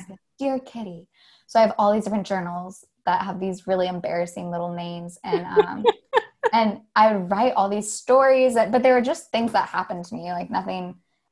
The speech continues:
Speaker 1: important. And now I just keep them as note takings, or I'll be like, "Oh, this idea for a painting," or, um, "Remember to do this appointment," or whatever. And then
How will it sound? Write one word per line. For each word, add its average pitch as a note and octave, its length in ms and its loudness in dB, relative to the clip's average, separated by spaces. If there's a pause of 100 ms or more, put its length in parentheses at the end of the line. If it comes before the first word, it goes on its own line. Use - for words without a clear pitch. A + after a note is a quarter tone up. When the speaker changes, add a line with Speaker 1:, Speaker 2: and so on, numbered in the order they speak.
Speaker 1:
important. G#3+ 460 2
And F#3+ 280 -2
now C#4 220 2
I A#3 120 2
just G3+ 240 -10
keep G#3 180 -6
them F#3+ 140 -4
as E3+ 220 -4
note A#3 260 0
takings, A#3+ 420 -2
or F#3+ 80 -2
I'll F3+ 240 0
be F3+ 320 0
like, F3+ 300 -2
"Oh, A3+ 140 6
this G3+ 300 -4
idea F#3 240 0
for - 140 -6
a - 60 -4
painting," A#3+ 480 -2
or, F#3 540 2 (460)
um, - 540 0 (500)
"Remember F#3 580 0
to F#3 460 -2 (380)
do F#3+ 180 -2
this G3 200 -2
appointment," G#3+ 680 0
or F3+ 480 -2 (580)
whatever. F#3 760 2
And G3 200 -2
then F#3 440 -4